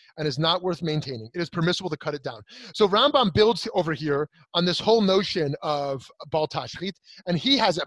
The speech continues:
very expansive list of what it means to destroy. One of his is that if you have a, a can or a jar, uh, a ca-,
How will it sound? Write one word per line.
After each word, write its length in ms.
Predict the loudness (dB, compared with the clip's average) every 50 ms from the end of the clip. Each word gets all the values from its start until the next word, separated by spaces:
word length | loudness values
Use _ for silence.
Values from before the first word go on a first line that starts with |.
| 0
very 300 | 2 4 6 4 4 4
expansive 500 | 2 -2 -4 -4 -4 -4 -2 -2 -4 -4
list 280 | -2 0 -2 0 -2 -4
of 80 | -2 -2
what 140 | -2 -2
it 40 | -2
means 220 | -2 -4 -4 -6 -6
to 80 | -10
destroy. 440 | -12 -12 -12 -6 -2 -2 -2 -2 -2 -8 _ _ _ _ _
One 180 | 0 2 4 4
of 100 | 4 4
his 220 | 4 2 -2 -6
is 80 | -4 -4
that 120 | -4 -4
if 120 | -2 -4 -4
you 80 | -6
have 140 | -6 -4 -4
a, 140 | -6 -6 -8 -10 _ _ _ _ _ -20
a 60 | -18 -14 -6
can 500 | -4 -2 0 0 0 0 -2 -4 -10 -12 -8
or 100 | -6 -6
a 60 | -6
jar, 560 | -6 -4 -2 0 2 2 0 -2 -4 -8 -12 -14 _ _ _ _ _ _ _ -12
uh, 140 | -12 -12 -10 -10 -10
a 60 | -4
ca-, 100 | -2 -2